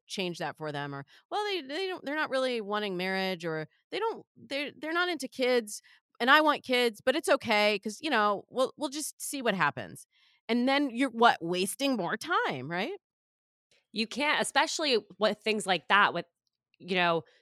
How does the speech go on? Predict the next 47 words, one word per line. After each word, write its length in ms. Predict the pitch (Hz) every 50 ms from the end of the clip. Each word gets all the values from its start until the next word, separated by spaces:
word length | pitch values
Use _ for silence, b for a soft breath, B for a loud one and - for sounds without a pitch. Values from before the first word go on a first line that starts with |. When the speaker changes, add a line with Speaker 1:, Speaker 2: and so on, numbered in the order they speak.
| b b
Speaker 2:
maybe 180 | 190 190 190 226
you 140 | 220 220 208
have 220 | 208 208 196 170
really 200 | 185 196 190 202 180
strong 260 | - - 196 190 185
religious 380 | 196 185 196 202 180 220 -
beliefs 420 | - - 185 175 165 147 147 - -
and 140 | 180 170 180
you 100 | 190 196
know 240 | 185 175 175 196
you 160 | 208 196 185 180
wanna 160 | 175 165 156
raise 220 | 156 156 156 139 143
your 80 | 156
kids 220 | - - 156 135 151
a 60 | 143
certain 340 | - 175 - - 165 160 156
way 260 | 170 190 196 170 147
and 160 | 113 151 160
you, 180 | 170 202 214 - _ _
they 220 | 160 190 226 262
know 180 | 247 214 185 180
that 220 | 165 185 - 127
they 140 | 170 180 175 - -
absolutely 480 | 160 185 190 - - 170 - 185 202 202
do 160 | 156 185 180
not. 280 | 190 214 240 196 - - _ _ _ _ _ _ _ _
You're 180 | - 226 277 269
probably 400 | _ _ - 254 285 311 403 370
not 260 | 269 220 208 226 -
gonna 140 | 240 208 180
compromise 560 | - 220 226 226 220 190 170 135 117 131 131
on 200 | 147 131 131 135
that. 220 | 120 95 101 82 -
If 140 | - - -
you 120 | 180 185
know 160 | 196 226 262
you 160 | 254 226 208 202
want 180 | 196 165 151
kids 160 | - 180 143
and 140 | 170 160 165
they 80 | 175 190
n-, 120 | 214 - - _ _ _ _ 170
know 160 | 190 202 214
that 140 | 220 202 -
they 100 | 208 208
don't, 340 | 240 254 269 233 208 -